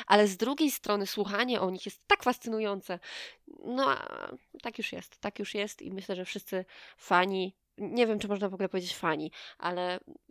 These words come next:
wszystkie osoby, które słuchają takich historii z zapartym tchem, wiedzą, o co mi chodzi, już o tym kiedyś mówiłam. Ale jeżeli chodzi o podcasty,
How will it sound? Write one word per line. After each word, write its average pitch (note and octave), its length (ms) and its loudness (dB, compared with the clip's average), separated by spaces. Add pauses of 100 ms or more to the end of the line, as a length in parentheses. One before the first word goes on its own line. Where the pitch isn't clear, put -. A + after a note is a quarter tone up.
(100)
wszystkie - 300 -2
osoby, F#3+ 260 0
które F#3 340 0
słuchają G3 360 0
takich F#3+ 240 -8
historii G3 380 -2
z - 40 -8
zapartym F#3+ 380 -4
tchem, F3+ 220 -4
wiedzą, F3+ 260 -2
o D#3+ 60 -4
co E3+ 120 -12
mi E3 120 -4
chodzi, E3+ 280 -2
już - 200 -8
o D#3+ 40 -12
tym F3 120 -14
kiedyś - 260 -12
mówiłam. E3+ 300 -6 (600)
Ale F4 200 10
jeżeli D#4 260 2
chodzi D4 300 4
o A3+ 40 -2
podcasty, G3 760 -4